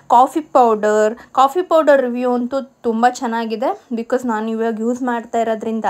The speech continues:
ಆ, ಕುಕ್ಕೆ ಸುಬ್ರಹ್ಮಣ್ಯದಲ್ಲಿ coffee powder ತುಂಬ ಚೆನ್ನಾಗಿರುತ್ತೆ,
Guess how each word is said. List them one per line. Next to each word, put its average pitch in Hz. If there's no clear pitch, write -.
ಆ, 220
ಕುಕ್ಕೆ 269
ಸುಬ್ರಹ್ಮಣ್ಯದಲ್ಲಿ 277
coffee 240
powder 254
ತುಂಬ 220
ಚೆನ್ನಾಗಿರುತ್ತೆ, 208